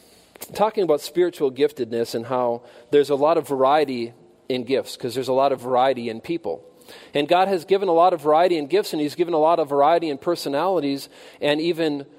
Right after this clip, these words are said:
some of the talents that people have, so that when those people come together as part of a faith family, all of the needs get met. And there's a diverse group of people, and there needs to be a diversity of gifts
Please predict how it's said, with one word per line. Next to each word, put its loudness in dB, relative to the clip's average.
some -2
of -2
the 2
talents -4
that -2
people -4
have, 0
so -12
that 2
when -4
those 2
people -4
come -2
together 2
as 0
part 0
of -4
a 2
faith 0
family, -2
all 6
of -4
the -4
needs -4
get 0
met. -4
And -2
there's 2
a 0
diverse 0
group 0
of -4
people, -2
and 0
there 2
needs 0
to -10
be -2
a 0
diversity -2
of -6
gifts -2